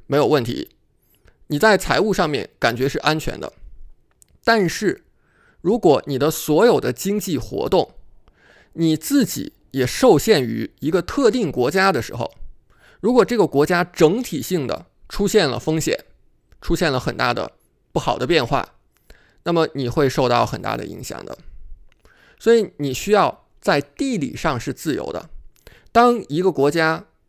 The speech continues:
出现整体性的风险的时候，你能不能在三天之内移居到另外一个国家，在那里另起炉灶，重新开始？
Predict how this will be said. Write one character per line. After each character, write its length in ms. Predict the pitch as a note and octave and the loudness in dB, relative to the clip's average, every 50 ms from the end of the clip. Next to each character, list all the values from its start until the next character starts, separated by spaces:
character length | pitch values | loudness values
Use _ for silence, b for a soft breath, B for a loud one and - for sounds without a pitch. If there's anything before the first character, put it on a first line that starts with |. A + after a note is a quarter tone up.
| _ - | _ -6
出 160 | - G#3 G3+ | -2 -2 2
现 280 | F#3 G#3 E3 C3+ B2 - | 2 2 2 0 -4 0
整 220 | - D#3 D3 G3 | 2 2 2 2
体 140 | G#3 - C3+ | 0 -2 -4
性 160 | A#2+ - E3+ | -4 -4 -4
的 80 | D#3 C3 | -4 -4
风 200 | - - E3+ F3 | -4 -2 -4 -4
险 180 | - - - C2+ | -4 -4 -6 -6
的 100 | G#2+ A#2+ | -10 -10
时 100 | - A2+ | -10 -8
候， 260 | A#2+ - - - _ _ _ _ _ _ _ _ _ b b b b b b b b b b | -8 -8 -8 -10 _ _ _ _ _ _ _ _ _ b b b b b b b b b b
你 220 | E3+ E3+ D#3+ C#3+ | -4 -4 -4 -4
能 340 | G2 - D#3 D3 D#3+ A3+ A3+ | -4 -2 0 0 0 0 0
不 120 | A#3+ G#3 D#3+ | 0 0 0
能 200 | B2+ B2 C3 D#3 | 0 -2 -4 -2
在 200 | - F3+ D3 - | 0 0 0 0
三 420 | - - - - G#3+ G#3 A3 A3+ | -2 -6 -2 0 0 0 0 -2
天 260 | G#3+ - A3 G#3+ G#3+ | -2 -2 -2 -2 -2
之 160 | G3+ - G3+ G3+ | -4 -6 -6 -4
内 220 | G3+ F#3+ - - - - - - - - _ _ _ _ _ _ | -2 -2 -4 -6 -8 -18 -20 -20 -20 -20 _ _ _ _ _ _
移 200 | _ C3+ D3+ F#3 | _ -6 -6 -6
居 160 | F3 - G3 F#3+ | -6 -6 -4 0
到 160 | F#3+ D#3+ C3+ | 0 2 2
另 180 | D3 F#3 F#3+ | 2 0 0
外 140 | F#3 E3+ C3 | 0 0 -2
一 60 | A2+ | -2
个 80 | - F2+ | -4 -8
国 180 | - - - - | -8 -8 -10 -10
家， 140 | - - - - - - - - - - - _ - - _ _ _ _ _ _ _ | -10 -12 -14 -14 -18 -20 -20 -20 -20 -20 -20 _ -20 -20 _ _ _ _ _ _ _
在 180 | - A3+ G#3 F3 | -2 0 0 2
那 220 | F3 G3+ G3 D#3+ | 2 2 2 2
里 200 | B2+ A#2 G#2 - - _ _ _ _ _ | 2 0 -4 -8 -12 _ _ _ _ _
另 340 | - F#3 A3+ B3 G#3+ D#3+ C#3+ | -6 -4 -2 0 0 -2 -4
起 260 | - - - - - | -6 -8 -8 -10 -10
炉 220 | - - G#2+ A#2+ | -10 -10 -10 -6
灶， 360 | - - D3 A#2 - - _ _ _ _ _ _ | -2 -2 -2 -2 -4 -8 _ _ _ _ _ _
重 200 | - - C3 B2+ | -8 -6 -6 -2
新 140 | C3+ D#3 C#3+ | -2 -4 -2
开 200 | - C#3 B2+ A#2+ | 0 0 0 -2
始？ 220 | - - - - | -4 -8 -14 -18